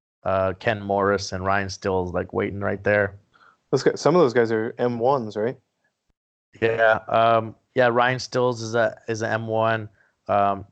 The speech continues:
Speaker 1: Tony Harris didn't sign up for it, but he is an M two. Um,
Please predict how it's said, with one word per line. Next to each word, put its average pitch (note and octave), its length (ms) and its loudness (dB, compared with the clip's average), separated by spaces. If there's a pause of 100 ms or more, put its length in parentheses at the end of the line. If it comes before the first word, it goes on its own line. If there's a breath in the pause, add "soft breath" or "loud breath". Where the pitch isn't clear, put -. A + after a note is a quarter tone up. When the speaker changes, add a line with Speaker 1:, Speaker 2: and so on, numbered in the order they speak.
Speaker 1:
Tony B2+ 240 2
Harris B2 280 2
didn't A#2+ 260 -4
sign A2+ 280 0
up A2+ 200 -4
for B2+ 200 2
it, B2+ 40 2
but A2 140 -6
he A2 160 -4
is G#2+ 160 0
an G#2 100 -10
M G#2+ 260 -6
two. B2 360 -4 (580)
Um, G2 540 2